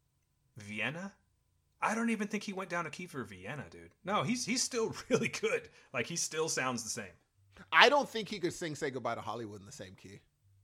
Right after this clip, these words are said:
Speaker 2: That's a
Speaker 1: I don't
Speaker 2: high
Speaker 1: think he
Speaker 2: song.
Speaker 1: played that one.
Speaker 2: That's a
Speaker 1: I can't
Speaker 2: ve-
Speaker 1: remember if he
Speaker 2: Oh,
Speaker 1: played that.
Speaker 2: what? <laughs>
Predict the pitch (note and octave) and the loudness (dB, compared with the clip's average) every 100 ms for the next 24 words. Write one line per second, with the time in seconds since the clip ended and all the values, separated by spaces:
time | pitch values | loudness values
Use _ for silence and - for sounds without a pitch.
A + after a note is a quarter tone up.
0 | _ _ _ _ C3+ - B2+ C#3+ A#2+ A#2 | _ _ _ _ -2 -2 -2 0 0 0
1 | A2+ G#2+ G2+ F#2 F2+ F2 E2+ _ _ _ | -4 -4 -6 -8 -16 -20 -20 _ _ _
2 | - _ D#3+ F#3+ C#3 A2+ - C#3 A#2 C#4+ | -20 _ 0 2 0 -2 -4 0 4 12
3 | D#4+ E4+ A#3+ G3+ - E5 - - - - | 12 12 8 0 6 12 12 12 8 -10